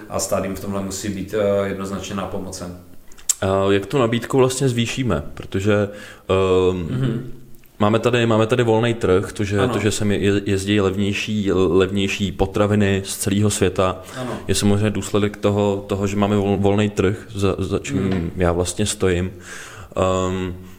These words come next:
Speaker 2: kde si myslíš, že se stal jako, eh, ten problém, proč se to tady nepěstuje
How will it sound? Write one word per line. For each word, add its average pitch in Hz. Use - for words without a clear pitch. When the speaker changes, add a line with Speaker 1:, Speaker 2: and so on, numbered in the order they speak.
Speaker 2:
kde 113
si 170
myslíš, 143
že 113
se 123
stal 110
jako, 107
eh, 92
ten 110
problém, 101
proč 101
se -
to 107
tady 104
nepěstuje 98